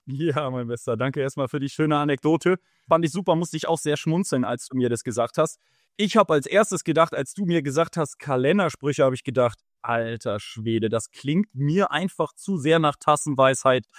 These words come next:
aus der Tankstelle. Da konnte ich erstmal nicht direkt mit viben. Dann hab ich mir aber gedacht, okay, dieser klassische, diese klassischen Kalender, die bei Oma, Opa, Mutti, wem auch immer in der Küche hängen, wo so ein paar Weisheiten manchmal aus dem Asiatischen oder Fernöstlichen drauf ge-,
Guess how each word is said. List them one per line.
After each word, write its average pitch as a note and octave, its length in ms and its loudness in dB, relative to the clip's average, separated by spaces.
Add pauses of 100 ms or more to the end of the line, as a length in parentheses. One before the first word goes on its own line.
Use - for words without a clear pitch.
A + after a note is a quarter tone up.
(120)
aus B2+ 220 4
der B2+ 120 4
Tankstelle. G#2+ 600 -2 (320)
Da C#3+ 100 4
konnte E3+ 240 4
ich D3 60 0
erstmal D#3+ 340 2
nicht D#3+ 240 -2
direkt D3 260 2
mit B2+ 220 -6
viben. A2 320 0
Dann C3 160 0
hab D#3 80 0
ich D#3 100 -6
mir D3+ 140 2
aber C3+ 160 2
gedacht, C3+ 300 0
okay, D3 280 -2
dieser A#2+ 240 -2
klassische, B2+ 760 2 (180)
diese B2 200 0
klassischen C3 600 -2
Kalender, B2+ 640 4
die A2+ 160 -4
bei A2 460 2
Oma, B2 480 -2 (180)
Opa, A2 600 -2
Mutti, B2+ 480 -2
wem D#3+ 260 0
auch C#3 200 -4
immer D#3+ 380 2 (380)
in C#3 120 0
der C3 100 4
Küche B2+ 320 0
hängen, A#2 340 0
wo C#3 80 0
so B2+ 120 0
ein B2 80 0
paar B2+ 180 -2
Weisheiten B2 640 2
manchmal B2+ 360 -2
aus A#2+ 180 -4
dem B2+ 100 -2
Asiatischen B2+ 880 -2
oder A#2+ 260 -2
Fernöstlichen B2+ 880 -4
drauf A2 300 -4
ge-, A#2 200 0